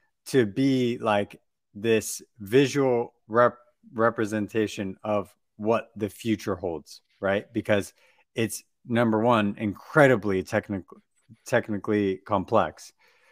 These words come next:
but the outside of it is filled with, like, high resolution screens. And what they did is they put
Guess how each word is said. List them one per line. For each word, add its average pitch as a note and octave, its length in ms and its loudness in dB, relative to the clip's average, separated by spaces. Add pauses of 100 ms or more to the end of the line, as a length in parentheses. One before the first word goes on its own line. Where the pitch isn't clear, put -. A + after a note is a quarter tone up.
(200)
but A2 240 2
the A2 260 2
outside B2 380 6
of G2+ 140 0
it G2 100 0
is G2+ 220 -4
filled G#2 280 0
with, F#2+ 220 -8
like, F#2+ 220 -8 (140)
high A#2+ 280 2
resolution G2+ 720 -4
screens. F2+ 600 -6 (960)
And A#2+ 340 2 (420)
what A#2+ 320 4
they A#2 400 2 (760)
did G2+ 460 4
is A#2 320 -2
they A#2+ 200 4
put C3 360 4